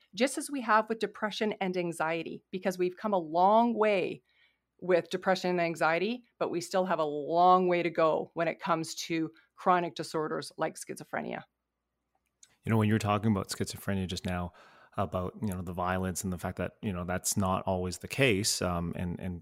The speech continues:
Speaker 2: a lot of times it is not, uh, it ca-, actually, um, triggered a memory that I had, uh, back when my wife, who was my girlfriend at the time, uh, you know, after, during university, we all kind of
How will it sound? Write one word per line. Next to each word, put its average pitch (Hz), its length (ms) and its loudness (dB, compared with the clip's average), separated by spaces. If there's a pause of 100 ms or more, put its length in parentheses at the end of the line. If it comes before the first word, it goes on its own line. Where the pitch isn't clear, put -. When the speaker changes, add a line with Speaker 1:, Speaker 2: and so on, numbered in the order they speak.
Speaker 2:
a 95 60 -4
lot 95 220 2
of 92 60 -2
times 90 200 -2
it 85 100 -4
is 82 180 -6
not, 92 400 2 (560)
uh, 87 160 -8
it 107 140 -10
ca-, 127 180 0 (180)
actually, 110 380 2 (200)
um, 92 380 -2 (140)
triggered 135 260 4
a 107 60 6
memory 117 300 6
that 98 120 2
I 90 80 2
had, 90 500 -4 (120)
uh, 90 220 -4 (100)
back 98 260 0
when 92 300 2
my 95 200 -2
wife, 92 240 0
who 95 120 -4
was 87 180 -4
my 87 160 -4
girlfriend 82 380 -6
at - 80 -10
the 82 80 -10
time, 85 240 -4 (500)
uh, 92 300 0
you 104 80 0
know, 95 80 -2
after, 92 520 -2
during 113 320 8
university, 104 840 4
we 92 160 -2
all 92 180 2
kind 95 220 -2
of 90 120 -4